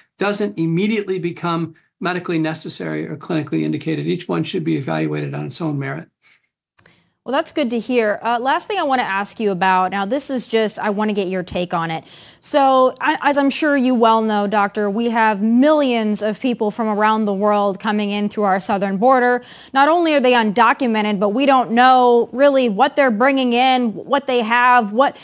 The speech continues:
Speaker 2: kind of vaccines they have in their home country or lack of vaccines or, or what have you. How concerned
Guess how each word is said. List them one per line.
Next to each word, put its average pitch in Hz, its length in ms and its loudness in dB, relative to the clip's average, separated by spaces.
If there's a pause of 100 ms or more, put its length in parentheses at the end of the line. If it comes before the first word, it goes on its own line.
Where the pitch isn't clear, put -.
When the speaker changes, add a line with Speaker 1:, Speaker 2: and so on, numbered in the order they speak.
(160)
Speaker 2:
kind 269 180 0
of 226 120 0
vaccines 254 600 0
they 262 140 2
have 247 200 2
in 233 140 0
their 254 180 2
home 262 280 0
country 254 480 0
or 208 100 2
lack 240 260 2
of 240 120 -2
vaccines 240 640 0
or, 196 320 0 (160)
or 214 160 -2
what 233 240 0
have 247 380 0
you. 185 260 -2 (240)
How 370 220 0
concerned 262 960 -2